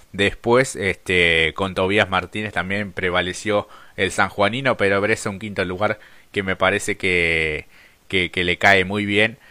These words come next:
Eh, y Lucas Valle también, después de haber sido penalizado en el día de ayer en la clasificación, termina en un sexto lugar, este, que también es importante.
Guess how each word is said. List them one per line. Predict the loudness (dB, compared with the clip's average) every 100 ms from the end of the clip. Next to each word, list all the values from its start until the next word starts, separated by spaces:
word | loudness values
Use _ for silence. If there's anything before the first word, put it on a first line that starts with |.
| -20 -6
Eh, | -2 0 0
y | -2
Lucas | -2 0 4 6
Valle | 6 4 0
también, | 0 0 0 -2
después | -4 -2 0
de | 2 4
haber | 4 0
sido | -2 -2 0
penalizado | 0 0 0 0 2 4
en | 2
el | -2
día | 0
de | 0
ayer | 0 -2 -2 -10 -20 -20
en | -6 -4 2
la | 4 6 4 2
clasificación, | -2 -4 -4 -6 -2 0 0 0
termina | 2 0 2 0
en | 0
un | -2
sexto | -6 -4 -4
lugar, | 0 0 0 -6 -20 -20 -4
este, | -4 -4 -2 0 0 -4
que | -2
también | -2 0 -4
es | -6
importante. | -10 -10 -6 -6 -6